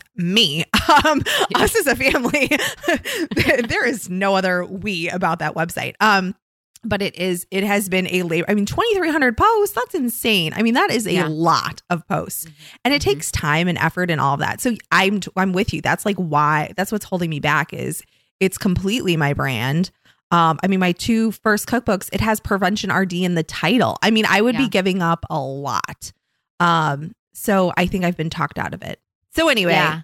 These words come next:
Speaker 1: I
Speaker 2: Yeah.
Speaker 1: appreciate your feedback. I really do. But a lot of people, um, said to stay. So that was helpful, I would say.
Speaker 2: It doesn't mean that you can't update the look of your blog,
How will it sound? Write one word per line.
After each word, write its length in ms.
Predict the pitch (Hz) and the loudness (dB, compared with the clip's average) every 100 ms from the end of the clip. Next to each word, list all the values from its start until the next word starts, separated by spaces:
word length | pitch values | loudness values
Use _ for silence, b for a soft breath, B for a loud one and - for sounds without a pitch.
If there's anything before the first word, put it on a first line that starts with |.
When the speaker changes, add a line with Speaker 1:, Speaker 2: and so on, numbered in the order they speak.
| - | 0
Speaker 1:
I 80 | 226 | 0
Speaker 2:
Yeah. 60 | |
Speaker 1:
appreciate 680 | 220 233 160 190 170 143 - | 2 0 0 0 0 -2 -6
your 100 | 175 | -8
feedback. 360 | - 156 - 139 | -4 -4 -4 -2
I 40 | |
really 300 | 160 156 147 | -4 -2 -4
do. 240 | 151 123 135 | -4 -6 -4
But 160 | 160 - | -4 2
a 100 | 185 | 2
lot 300 | 180 165 170 | 4 2 2
of 80 | - | -2
people, 520 | 165 147 151 151 - _ _ _ - | -4 -2 -2 -2 -6 _ _ _ -2
um, 600 | 165 156 143 143 175 175 _ _ _ - | 0 2 0 -4 -6 -8 _ _ _ -8
said 220 | - - | -4 -2
to 60 | 160 | -4
stay. 260 | - - | -6 -8
So 120 | 165 190 | -4 0
that 220 | 196 185 | 2 2
was 160 | 240 - | -2 -4
helpful, 640 | - 135 - - - 180 _ _ - | -6 -6 -8 -10 -10 -12 _ _ -14
I 80 | 175 | -12
would 120 | 185 | -12
say. 60 | - | -6
Speaker 2:
It 80 | 269 | -2
doesn't 260 | 392 523 | -2 -2
mean 160 | 302 311 | 0 2
that 60 | 233 | 0
you 100 | 240 | 0
can't 180 | 254 | 0
update 300 | 196 - 196 | -2 -2 -2
the 80 | 165 | -2
look 160 | 165 165 | -2 -2
of 60 | 147 | -2
your 100 | 143 | 0
blog, 340 | 175 143 - | 0 -2 -4